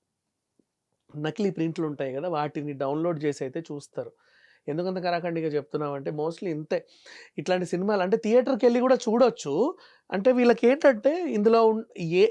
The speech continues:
ఏ ఎక్కడెక్కడ వాళ్ళ మనోభావాలు దెబ్బతింటాయి అనేది లిస్ట్ అవుట్ చేసుకోవాలి ఫస్ట్. ఆ లిస్ట్ అవుట్ చేసుకోవడానికి థియేటర్‌కి వెళ్ళే అవకాశం లేదు. Why? Because అక్కడ ఎవడు చూస్తాడు?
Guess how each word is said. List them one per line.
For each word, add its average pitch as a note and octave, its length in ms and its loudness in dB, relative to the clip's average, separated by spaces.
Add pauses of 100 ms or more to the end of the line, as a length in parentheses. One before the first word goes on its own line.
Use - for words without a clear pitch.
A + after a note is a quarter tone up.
ఏ G#3 360 6
ఎక్కడెక్కడ C4+ 600 2
వాళ్ళ A#3 240 6
మనోభావాలు G#3+ 580 4
దెబ్బతింటాయి F#3 640 0
అనేది G3+ 560 -2
లిస్ట్ A3+ 320 2
అవుట్ A#3 180 4
చేసుకోవాలి C#3 460 -4
ఫస్ట్. - 240 -18 (800)
ఆ G#3+ 120 4
లిస్ట్ G#3+ 360 2
అవుట్ D4 220 4
చేసుకోవడానికి A#3+ 880 2 (460)
థియేటర్‌కి D4+ 420 4
వెళ్ళే B3 180 4
అవకాశం A3 600 2
లేదు. C3 200 -6
Why? F3+ 200 2
Because A#3 320 0
అక్కడ A3 180 0
ఎవడు A3+ 240 0
చూస్తాడు? D3+ 480 -4